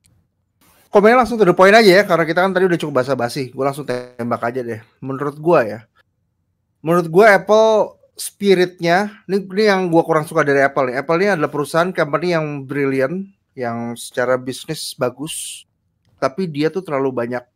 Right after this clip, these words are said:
sorry, gua bilang terlalu banyak bullshit, tau nggak? Gua sebagai contoh ya, dia waktu itu pakai key message untuk menghilangkan port, eh, audio, ya kan? Kita udah nggak ada audio kan sekarang kan?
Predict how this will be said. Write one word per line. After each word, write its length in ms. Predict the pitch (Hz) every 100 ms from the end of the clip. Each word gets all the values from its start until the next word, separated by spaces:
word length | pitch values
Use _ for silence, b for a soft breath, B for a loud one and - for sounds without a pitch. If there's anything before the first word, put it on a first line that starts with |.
| _
sorry, 480 | - - 135 139 123
gua 160 | 127
bilang 160 | 123 156
terlalu 320 | 139 120 120
banyak 80 | 120
bullshit, 340 | 123 117 127
tau 140 | - 107
nggak? 160 | - _ _ _ _
Gua 120 | 156
sebagai 240 | 139 131
contoh 180 | 131 139
ya, 220 | 110 113 b b _ _ -
dia 220 | 151 214
waktu 320 | 202 196 156
itu 480 | 151 214 226 - - _ _ _ _ _ _
pakai 420 | 160 156 165 143 - - -
key 180 | - 165
message 560 | 147 139 202 208 - 156
untuk 320 | 151 160 -
menghilangkan 800 | 151 139 143 139 135 139 135 -
port, 320 | 143 135 _
eh, 320 | - 127 127 120
audio, 580 | 127 123 139 175 208 _
ya 160 | 117
kan? 120 | 135
Kita 200 | 151 165
udah 160 | 180 131
nggak 80 | 117
ada 80 | 120
audio 240 | 120 156
kan 160 | 165 170
sekarang 240 | 160 160
kan? 140 | 170